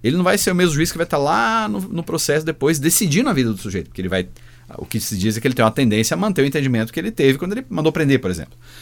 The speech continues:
No júri é mais ou menos assim também. O juiz ele pode agir no inquérito decidindo sobre preventiva, é, tempora-, prisão temporária, et cetera. Depois, quando o promotor denuncia, ele vai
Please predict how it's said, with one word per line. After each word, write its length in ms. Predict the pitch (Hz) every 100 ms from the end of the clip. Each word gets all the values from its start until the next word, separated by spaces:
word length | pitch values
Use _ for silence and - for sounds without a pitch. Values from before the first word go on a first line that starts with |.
| - - -
No 240 | 110 226
júri 500 | 226 175 202 156 - -
é 80 | -
mais 240 | 107 101 98
ou 60 |
menos 180 | 101 98
assim 200 | 117 135
também. 280 | 131 226 107
O 60 | -
juiz 200 | 90 104
ele 260 | 107 95 - - - - - -
pode 300 | 117 170 143
agir 220 | 104 107
no 60 | 101
inquérito 400 | 92 113 135 104
decidindo 400 | 92 95 107 95
sobre 220 | 90 82
preventiva, 960 | 85 95 180 - 143 151 107 98 90 - - -
é, 220 | - 90
tempora-, 440 | - 90 180 104 -
prisão 240 | 92 95
temporária, 580 | 104 110 - 123 131 107
et 80 | 107
cetera. 360 | 120 131 262 - - - - -
Depois, 360 | 110 - 196
quando 160 | - 196
o 20 |
promotor 380 | 196 190 185 185
denuncia, 920 | 170 190 190 180 - 185 156 87 - - -
ele 140 | 104
vai 280 | 104 120 95